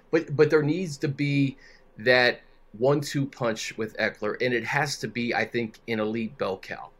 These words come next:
Like, I don't think Austin Eckler's a bell cow. I think he's an offensive weapon that you put in all over the field, and they have to have a guy that can, you know, it's almost like what, what the Cowboys have with Zeke and Pollard, right?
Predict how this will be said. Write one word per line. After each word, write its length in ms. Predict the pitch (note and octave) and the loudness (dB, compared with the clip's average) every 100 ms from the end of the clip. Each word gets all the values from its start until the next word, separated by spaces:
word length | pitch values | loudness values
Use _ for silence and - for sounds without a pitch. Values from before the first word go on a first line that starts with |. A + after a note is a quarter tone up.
| - | 0
Like, 200 | C#3 C#3 | 0 4
I 120 | C#3+ E3 | 6 6
don't 180 | F3+ | 6
think 200 | C#3+ D3+ - | 0 -2 0
Austin 320 | C3 - A2+ | -2 0 -2
Eckler's 340 | A#2+ B2 A#2+ | -2 -4 -8
a 40 | F#2+ | -4
bell 260 | A#2+ A#2 | 0 0
cow. 160 | - F#2 | 0 -4
I 80 | F#2+ | -4
think 180 | A2+ | -8
he's 200 | A#2 A2 | -10 -8
an 100 | G#2+ - | -10 -4
offensive 640 | B2 B2 B2+ B2 A#2+ G#2 | -4 -2 -6 -6 -8 -6
weapon 280 | G2+ - - _ - | -8 -8 -16 _ -14
that 160 | G#2+ | -12
you 60 | A2+ | -12
put 260 | - B2 | -6 -2
in 120 | A#2+ A#2+ | -2 -2
all 240 | A2+ C#3+ | -2 0
over 160 | D3+ D#3+ | -2 -6
the 100 | E3 | -10
field, 400 | B2 A#2+ A#2 - - - - - | -2 0 -2 -6 -20 -20 -14 -2
and 180 | A#2+ A2+ | 0 2
they 100 | A2+ | 0
have 280 | - C#3+ C#3 | 0 -2 0
to 100 | C#3+ | 0
have 160 | C3+ | 0
a 40 | C3 | 0
guy 420 | G#2+ F#2+ F#2+ F#2+ _ _ _ _ | 0 0 -2 -6 _ _ _ _
that 160 | A2+ A2 | -2 0
can, 280 | G#2+ G2 - _ _ _ _ _ - - - | -6 -6 -12 _ _ _ _ _ -16 -16 0
you 60 | |
know, 160 | C#3 - | 0 2
it's 140 | C3 C#3 | 0 2
almost 340 | F#3+ G#3 D3 | 2 2 4
like 200 | D3+ C#3 | 4 4
what, 260 | D3 C#3+ - | 6 4 4
what 300 | C#3 C#3+ - | 4 4 2
the 60 | C#3+ | 0
Cowboys 480 | D3+ D3+ D3 D3 | 4 4 2 0
have 300 | D3 C#3 B2 A2 | 2 4 2 -2
with 220 | B2+ A#2 | -6 -6
Zeke 300 | G#2+ C3+ C#3 | -8 -4 -2
and 100 | A#2 | -4
Pollard, 440 | - A2+ G2 - - - | 2 4 4 -4 -14 -4
right? 240 | B2+ C#3 | 2 2